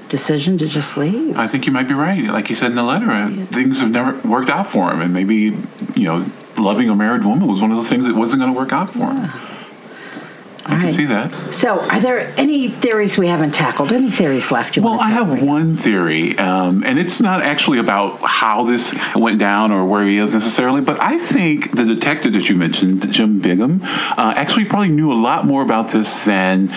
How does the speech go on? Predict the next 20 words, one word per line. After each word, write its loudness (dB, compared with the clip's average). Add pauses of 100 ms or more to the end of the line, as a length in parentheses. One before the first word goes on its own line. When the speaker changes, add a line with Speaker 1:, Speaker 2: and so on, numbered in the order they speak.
(240)
Speaker 2:
he 0
probably 0
let 0
on. 0
You 2
know, 2
he's 0
a -2
friend, 0 (420)
uh, 0
he's 2
a 2
detective 0
as 0
well. 2 (500)
And, 2
uh, 0
unfortunately, 0
uh, 2
I, 0